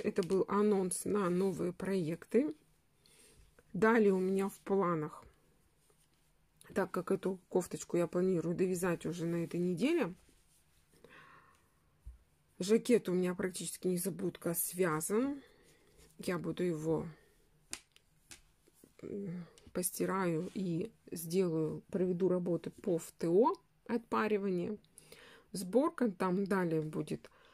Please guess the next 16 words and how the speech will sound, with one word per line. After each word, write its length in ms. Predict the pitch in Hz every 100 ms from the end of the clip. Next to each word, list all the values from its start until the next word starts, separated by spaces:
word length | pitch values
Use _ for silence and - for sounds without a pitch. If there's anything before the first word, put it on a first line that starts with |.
| _ -
заключительная 680 | 190 175 180 170 170 170
часть 380 | 156 214 160 -
мастер-класса, 840 | 165 170 151 - - 175 170 - 160
это 380 | 156 156 151 170 -
обвязка 880 | 160 156 180 330 381 - 247 214 233 _
жакета. 720 | 190 208 202 - 180 - - 190 _ _ _ - - - - - -
Подготовлю 540 | 196 185 185 208 185
для 220 | 160 185 185
вас 320 | 180 165 -
мастер-класс 600 | 185 190 - - 175 175
по 100 | -
вязанию 440 | 175 180 185 175 175
этой 200 | 170 170
ажурной 420 | 180 180 156 160
кофточки 600 | - 277 - 339 - 254
красивой. 680 | - 226 - 226 208 175